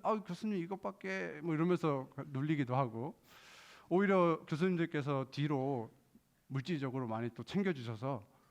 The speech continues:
되게 좋았었죠. 그렇게 해서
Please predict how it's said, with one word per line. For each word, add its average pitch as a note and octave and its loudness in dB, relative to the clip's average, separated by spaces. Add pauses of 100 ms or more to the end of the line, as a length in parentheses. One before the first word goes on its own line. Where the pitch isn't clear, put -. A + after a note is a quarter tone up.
(140)
되게 A#2+ -2
좋았었죠. - -8 (1400)
그렇게 E3 4
해서 B2+ 2